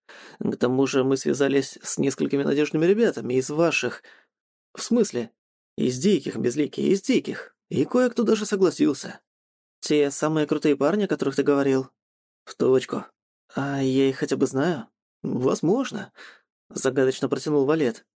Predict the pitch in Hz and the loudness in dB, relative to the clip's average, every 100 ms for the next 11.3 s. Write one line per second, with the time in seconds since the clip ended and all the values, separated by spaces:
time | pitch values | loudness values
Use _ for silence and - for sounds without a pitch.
0 | _ - 170 156 135 117 131 139 170 202 | _ -2 0 2 0 2 0 4 4 4
1 | 214 202 175 - - 156 156 143 127 123 | 2 2 2 -2 0 0 0 0 0 0
2 | - - - _ 131 135 220 220 - 226 | -2 -4 -10 _ -4 -2 0 -2 0 0
3 | 214 196 208 196 185 160 147 185 - 190 | 0 4 2 2 0 0 -2 -2 0 -2
4 | 135 147 214 139 - - - - - 127 | 2 2 2 0 -6 -16 -20 -6 -4 0
5 | 143 139 147 151 165 156 156 156 160 160 | 0 2 2 2 -2 -2 -2 0 2 2
6 | 160 143 170 202 151 - 208 202 220 196 | 0 0 2 2 0 0 -4 -2 -4 -4
7 | - 196 202 - 165 135 120 - - _ | 0 0 2 0 2 0 -2 -6 -10 _
8 | _ - - - - - - 135 196 226 | _ -20 -20 -20 -20 -6 -2 2 2 0
9 | 170 - 180 160 151 156 170 151 - 147 | -2 0 -2 2 2 2 0 -4 -2 -2
10 | 151 151 151 143 151 170 131 123 127 120 | 0 0 2 2 4 2 0 -2 -2 -2
11 | - 143 131 | -2 -4 -6